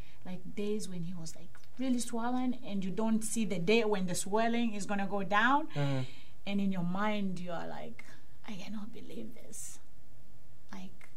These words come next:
Speaker 1: couldn't recognize. I did show you some of the
Speaker 2: Yeah,
Speaker 1: pictures.
Speaker 2: yeah.
Speaker 1: Yeah, you know, just, um, thank God they started, you know, he started coming out slowly. And,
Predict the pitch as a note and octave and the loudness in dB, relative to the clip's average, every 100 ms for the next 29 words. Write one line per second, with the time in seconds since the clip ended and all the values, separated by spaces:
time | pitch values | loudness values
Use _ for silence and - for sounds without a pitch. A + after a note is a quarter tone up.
0 | - - - A3 G#3+ G3 A#3 - F#3+ F#3+ | -2 -2 -2 -2 -2 -2 -2 -2 -2 -2
1 | F#3 G3+ G#3+ A#3+ A#3 A#3+ A#3 - - - | -2 -2 -2 -2 -2 -2 -2 -2 -2 -2
2 | D3+ A#3 F#3+ - D3+ D3 C3 A#2 G2+ G#2+ | -2 -2 -2 -2 2 4 4 2 -2 0
3 | D3 B2+ C3 - - - - - - - | 0 0 0 -2 -2 -2 -2 -2 -2 -2
4 | - G#3 B3 A3 G3+ G3 G3 G3+ - D4+ | -2 0 0 0 0 -2 -2 -2 -2 0
5 | C#4 C4 C#4+ D4+ D4 - - B3 A#3+ - | 2 2 2 0 -2 -2 -2 0 0 -2
6 | A3 A3+ A3+ A3 G#3+ G#3+ A3 - - B3 | -2 0 0 0 0 0 -2 -2 -2 0
7 | A#3+ A#3 A3+ A#3 G3+ G3+ G#3+ G#3+ A3 F#3+ | 0 0 0 0 0 -2 -2 0 0 0
8 | C4+ - - - A3 A3 A3 G#3+ G#3+ - | 0 0 -2 -2 0 0 0 -2 -2 -2
9 | G#3+ G#3+ G3+ F#3+ E3+ F3+ F3 - - - | -2 -2 -2 -2 -2 -2 -2 -2 -2 -2
10 | - - F#3+ F#3+ F#3 F#3 F#3 F3+ F#3 G3 | -2 -2 -2 -2 -2 0 0 0 0 -2
11 | G3 - - - - - - - - - | -2 -2 -2 -2 -2 -2 -2 -2 -2 -2
12 | - - - - - F#3 E3 D#3+ E3 E3 | -2 -2 -2 -2 -2 -2 -2 -2 -2 -2